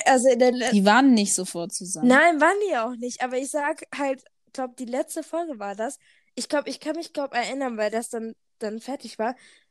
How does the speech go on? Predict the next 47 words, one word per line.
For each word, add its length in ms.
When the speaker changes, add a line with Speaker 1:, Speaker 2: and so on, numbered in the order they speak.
Speaker 1:
dass 300
sie 240
in 80
der 80
Mitte 380
war 160
vom 240
Feld 420
und 140
er 280
ist 200
die 80
ganze 280
Zeit 80
hin 160
und 120
her 220
gefahren 420
und 240
hat 180
den, 260
äh, 480
ihr 360
Love-Alarm 640
klingen 340
lassen. 420
Und 80
da 100
war 120
der 140
halt 160
voll 140
happy 300
und 200
so. 240
Speaker 2:
Ja, 480
das 360
kann 300
Speaker 1:
Sie 120
ist 100
Speaker 2:
schon 80
Speaker 1:
extra 200
Speaker 2:
sein. 80
Speaker 1:
dahin 260
gefahren 480
oder 240
so. 300